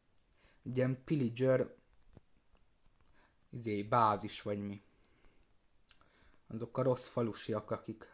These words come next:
meg tudnak támadni. Na jó van, akkor én lekraftolom az ágyat. Szerintem, hogyha jön az este, akkor az már egyből meglegyen. Így ni.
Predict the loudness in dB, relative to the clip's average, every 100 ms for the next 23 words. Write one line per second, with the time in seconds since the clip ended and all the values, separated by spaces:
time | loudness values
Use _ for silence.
0 | -10 -4 -2 -4 -8 -8 -6 -8 -8 -2
1 | -2 0 -2 -2 -2 -2 -6 _ -20 -20
2 | _ -4 2 2 4 4 2 2 4 4
3 | 2 -6 -20 -8 -4 0 -2 -2 -6 -6
4 | -6 -4 -2 -2 -2 -4 -6 -2 0 0
5 | -2 -2 0 0 -2 -6 -20 -16 -14 -4
6 | -2 -2 0 -2 -2 -2 -2 -4 -4 -6
7 | -4 -2 -2 -2 -6 -6 -6 -4 -2 -2
8 | -2 -2 -2 -4 -6 -12 -20 -18 -10 -8
9 | -4 -2 -2 -4